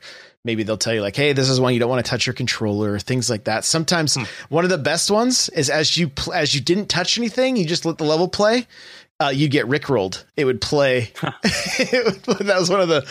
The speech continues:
Speaker 1: that was one of the early, one of the early stages I remember seeing for, uh, uh, for Makers. So,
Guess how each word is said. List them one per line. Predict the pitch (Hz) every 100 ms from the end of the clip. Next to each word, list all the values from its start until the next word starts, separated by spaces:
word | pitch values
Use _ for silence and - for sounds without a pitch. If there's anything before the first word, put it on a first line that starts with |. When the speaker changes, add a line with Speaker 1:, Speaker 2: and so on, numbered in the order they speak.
| - 175
Speaker 1:
that |
was | 214
one | 220
of | 240
the | 180
early, | 180 180 180 160 127 - - 143
one | 165
of | 170
the | 143
early | 147 165
stages | 165 - 139 131
I | 135
remember | 123 123 123
seeing | - 131 117 107
for, | - 117 110 104
uh, | 92 92 - - - -
uh, | - 127
for | 135
Makers. | 120 113 101 110 110
So, | - 143 127